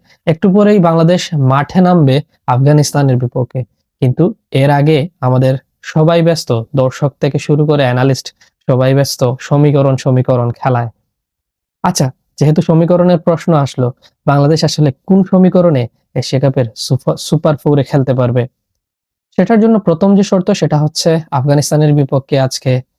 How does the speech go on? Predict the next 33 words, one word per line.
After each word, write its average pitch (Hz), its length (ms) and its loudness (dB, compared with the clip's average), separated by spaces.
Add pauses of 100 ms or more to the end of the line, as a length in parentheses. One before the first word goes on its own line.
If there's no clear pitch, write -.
(320)
জয় 143 300 2
ছাড়া 156 380 -2
কোনো 135 300 0
ধরনের 147 400 2
কোনো 135 240 0
কিছুই 139 260 -2
চিন্তা 131 260 0
করতে 123 240 -2
পারবে 131 240 2
না 165 80 2
বাংলাদেশ। 120 520 0 (720)
নিশ্চিত 156 400 2
জয় 170 240 2
ছাড়া 190 320 0
আসলে 160 460 2 (560)
যদি 156 160 4
আজকে 160 180 -2
বাংলাদেশ 143 380 0
আফগানিস্তান 175 560 -2
বিপক্ষে 156 320 2
হারে, 143 300 0
তাহলে 135 300 0
বাংলাদেশের 127 460 -2
এশিয়া 135 240 -2
কাপের 156 220 0
যাত্রা 156 380 -4 (160)
এখানেই 139 540 0 (120)
সমাপ্ত। 131 500 -4 (480)
আর 143 60 2
যদি 139 160 2
বাংলাদেশ 160 360 2 (100)
জিতে, 143 420 0 (340)
তাহলে 156 520 2